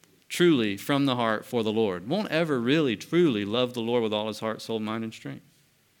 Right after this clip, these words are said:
Because it'll always be partly, "I'm doing this just to save my own skin."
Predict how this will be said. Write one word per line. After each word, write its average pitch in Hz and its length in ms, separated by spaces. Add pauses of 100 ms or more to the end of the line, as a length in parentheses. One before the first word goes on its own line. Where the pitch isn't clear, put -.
(300)
Because 156 200
it'll 147 140
always 151 320
be 151 180
partly, 143 600 (240)
"I'm 127 180
doing 135 280
this 127 220
just 131 240
to 127 60
save 120 240
my 117 160
own 110 160
skin." 107 340